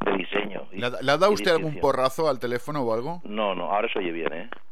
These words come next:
Speaker 2: Sí,
Speaker 1: ¿Se da
Speaker 2: no,
Speaker 1: cuenta?
Speaker 2: yo sigo oyendo un ruido, ¿eh? Yo sigo oyendo ruido.
Speaker 1: Sigo muy lejano, pues no sé de qué será, no sé.
Speaker 2: Sea de
Speaker 1: Debe
Speaker 2: usted.
Speaker 1: ser de eso, ¿eh?
Speaker 2: De eso,
Speaker 1: Ahora
Speaker 2: sí.
Speaker 1: van a poner más antenas, lo digo usted, por el gobierno ha dado carta libre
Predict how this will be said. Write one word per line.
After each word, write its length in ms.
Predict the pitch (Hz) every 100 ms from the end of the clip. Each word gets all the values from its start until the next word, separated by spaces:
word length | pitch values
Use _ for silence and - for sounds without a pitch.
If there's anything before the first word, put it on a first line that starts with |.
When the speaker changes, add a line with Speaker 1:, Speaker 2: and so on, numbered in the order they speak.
| -
Speaker 2:
Sí, 200 | - 147
Speaker 1:
¿Se 40 |
da 60 | -
Speaker 2:
no, 60 | 147
Speaker 1:
cuenta? 240 | 131 139
Speaker 2:
yo 60 | 156
sigo 180 | 175 165
oyendo 260 | 151 143
un 80 | 127
ruido, 320 | 117 110 92
¿eh? 60 | 117
Yo 100 | 110
sigo 140 | 123
oyendo 240 | 117 98 87
ruido. 220 | 71 -
Speaker 1:
Sigo 180 | 110 95 - - 123
muy 260 | 110 107
lejano, 300 | 107 104 113
pues 160 | 101 98
no 80 | 98
sé 100 | 104
de 140 | 90
qué 80 | 85
será, 260 | 78 90 160
no 120 | 87
sé. 180 | 110 98
Speaker 2:
Sea 120 | 117
de 60 | 113
Speaker 1:
Debe 120 | 139
Speaker 2:
usted. 120 | 156
Speaker 1:
ser 80 | 127
de 80 | 110
eso, 240 | - 82
¿eh? 120 | 98 - 120
Speaker 2:
De 120 | 110
eso, 160 | 123 -
Speaker 1:
Ahora 140 | 110
Speaker 2:
sí. 40 | 131
Speaker 1:
van 100 | 127
a 40 | 113
poner 200 | 104 98
más 180 | 90
antenas, 380 | 87 92 120 120
lo 100 | 85
digo 140 | 82 87
usted, 160 | 98
por 160 | - 104
el 60 | 90
gobierno 400 | 82 87 87 92
ha 40 |
dado 240 | 92 90 90
carta 360 | 92 87 92
libre 440 | 90 92 87 113